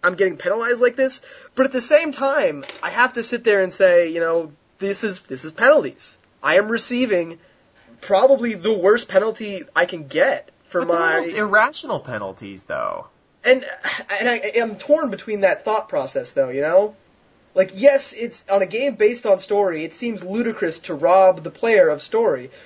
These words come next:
Speaker 1: But at the same time, I'm like, you know, I'm failing, and this is the penalty I get. If I want to do better, I have to do it again. Is that, is that stupid?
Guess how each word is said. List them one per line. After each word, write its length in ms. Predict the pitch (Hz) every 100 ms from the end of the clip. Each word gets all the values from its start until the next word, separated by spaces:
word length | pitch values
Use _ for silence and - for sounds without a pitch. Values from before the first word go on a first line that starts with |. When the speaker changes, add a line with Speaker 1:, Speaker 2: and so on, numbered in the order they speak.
| _
Speaker 1:
But 80 | 214
at 60 | 214
the 100 | 214
same 260 | 254 277
time, 520 | 240 269 294 220 190 -
I'm 140 | 180 180
like, 340 | 175 165 - _
you 100 | 180
know, 140 | 190 180
I'm 200 | 202 202
failing, 640 | - 233 269 208 175 165
and 220 | 165 170
this 200 | 185 214
is 80 | 180
the 80 | 180
penalty 460 | 214 233 202 151
I 80 | 127
get. 280 | 131 - - _ _ -
If 100 | 190
I 80 | 185
want 380 | 175 208 - - -
to 80 | 160
do 100 | 175
better, 340 | 185 254 220
I 40 | 160
have 120 | 156
to 60 | 147
do 140 | 165
it 80 | 143
again. 460 | 147 180 143 139 _ _ -
Is 120 | 160
that, 280 | 190 185 -
is 100 | 170
that 140 | 180 -
stupid? 460 | - 190 285 311